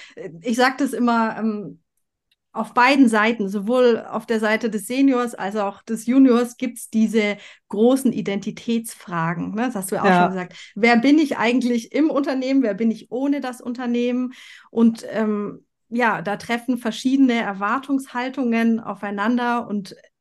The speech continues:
Speaker 1: ja, die Einigkeit, äh, wenn sie fehlt, dann, äh, wird's eben leider schwierig.
Speaker 2: Ja. Ähm,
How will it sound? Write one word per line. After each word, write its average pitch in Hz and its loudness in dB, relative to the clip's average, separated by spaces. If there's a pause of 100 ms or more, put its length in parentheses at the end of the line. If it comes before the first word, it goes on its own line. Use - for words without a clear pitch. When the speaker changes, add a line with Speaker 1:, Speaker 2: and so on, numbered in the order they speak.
Speaker 1:
ja, 190 -4
die 175 -10
Einigkeit, 208 -6
äh, 220 -8
wenn 202 -8
sie 208 -2
fehlt, 254 -2 (640)
dann, 208 -8
äh, 170 -12 (100)
wird's 233 -4
eben 208 -2 (260)
leider 196 -6
schwierig. 202 -12 (1120)
Speaker 2:
Ja. 165 -4 (560)
Ähm, 170 -2